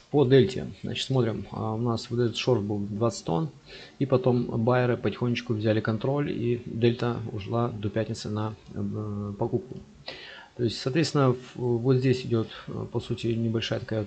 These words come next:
дозагрузка байеров. И если у них получится удержать контроль, они сто шестьдесят пятую всё-таки осилят. Соответственно, у нас откроются двери на, э, север. Там уже будем смотреть сто шестьдесят девятую. Опять же,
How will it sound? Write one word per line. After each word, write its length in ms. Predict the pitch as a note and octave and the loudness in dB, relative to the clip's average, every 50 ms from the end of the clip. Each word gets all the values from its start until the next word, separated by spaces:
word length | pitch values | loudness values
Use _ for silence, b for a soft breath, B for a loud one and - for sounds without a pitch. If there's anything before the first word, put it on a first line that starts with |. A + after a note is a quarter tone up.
| - - _ - | -6 -10 _ -8
дозагрузка 680 | - A#2+ G#2 A#2+ A2+ A2+ A#2 A2 A#2 A2+ - - A#2+ | -6 -2 0 2 2 2 2 2 0 -2 0 0 2
байеров. 340 | A#2 C3 D3+ D#3 C#3+ C3+ C3 - - B B B B B B B B B B B B | 2 2 2 2 0 -2 -4 -6 -10 B B B B B B B B B B B B
И 300 | - D#3 D3 C3+ - - - - | 2 4 4 4 4 2 0 2
если 280 | C#3 B2+ A#2+ B2+ - | 4 4 4 4 4
у 120 | B2 A#2 A#2 | 4 4 4
них 160 | A#2 A2 - | 2 2 4
получится 400 | C3 C3 D3+ E3 - - - D3 | 4 4 6 4 2 0 0 2
удержать 360 | C#3+ C#3 C3 B2 C3 B2+ B2+ | 4 4 4 4 4 2 2
контроль, 440 | B2+ B2+ B2 - B2+ B2+ B2 A#2+ A#2 | 0 -2 -2 0 0 2 2 2 2
они 220 | A2+ A#2 A#2 A2+ | 2 2 0 0
сто 180 | G#2+ - - A#2+ | 0 -2 -2 -2
шестьдесят 320 | - - - B2 G#2+ G2+ | -2 -2 -2 -2 -2 0
пятую 300 | - A#2 A2 G#2+ A2+ F#2+ | 0 0 0 0 -2 -4
всё-таки 420 | - - G2+ G#2+ G#2 - - A2 A2+ | -4 -4 -6 -6 -6 -4 -2 -2 -2
осилят. 460 | G#2+ - - D#3+ - - - - - - | -2 -2 -2 0 0 2 0 0 -2 -8
Соответственно, 520 | - - - - - - - - A#2 A2+ | -10 -10 -8 -6 -6 -6 -4 -4 -4 -2
у 40 | A2+ | -2
нас 240 | A2 A#2 A2+ - - | -2 -4 -6 -8 -10
откроются 520 | - - - A#2+ A2+ A2+ - A#2+ A2 A2 G#2 - - B B B B B B B B B B - | -8 -2 0 0 0 0 -2 -4 -6 -6 -8 -12 -16 B B B B B B B B B B -6
двери 420 | B2+ A#2+ B2+ C3+ C#3+ C3 B2+ A#2 | -2 2 4 6 8 8 8 8
на, 380 | B2 A#2+ A#2+ A#2+ A#2 A#2 A#2 - - | 8 4 2 2 2 0 -2 -6 -8
э, 180 | - - A#2+ A#2+ | -6 -4 -2 -2
север. 400 | - - D3+ D#3+ D3 C#3+ B2+ A2+ | 0 0 0 2 2 2 2 2
Там 180 | - A#2+ B2 B2 | 0 0 0 0
уже 100 | G#2 A2 | 0 -2
будем 260 | G#2+ A2+ A#2 A2 A2 | 0 0 0 -2 -2
смотреть 340 | - - A#2+ A#2+ A#2+ G2 - | -4 -4 -4 -2 -2 -4 -6
сто 180 | - - - | -4 -4 -4
шестьдесят 240 | - - - A#2 A2 | -4 -2 -4 -2 -2
девятую. 320 | G#2+ G#2 G2+ G2 - G2+ G#2+ | 0 0 0 -2 -2 -4 -2
Опять 220 | - C#3+ D3 B2 | 2 2 2 2
же, 260 | A2 B2 B2 - A#2 | 2 2 0 0 -4